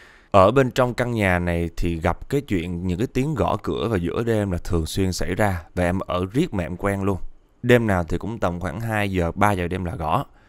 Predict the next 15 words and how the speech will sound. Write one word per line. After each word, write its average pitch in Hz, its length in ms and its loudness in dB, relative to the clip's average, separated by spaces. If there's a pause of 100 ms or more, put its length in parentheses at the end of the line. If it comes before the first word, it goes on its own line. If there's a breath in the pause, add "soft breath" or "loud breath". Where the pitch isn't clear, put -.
(140 soft breath)
Và 95 100 0
đặc 98 240 0
biệt 95 300 0
là 90 80 0
những 85 200 -2
cái 127 120 -2
đêm 110 280 0
mà 87 60 0
em 104 240 -4
Mèo 85 180 -2
ở 80 200 -4
nhà 90 200 -2
một 80 180 -8
mình 87 200 0
á. 120 80 -2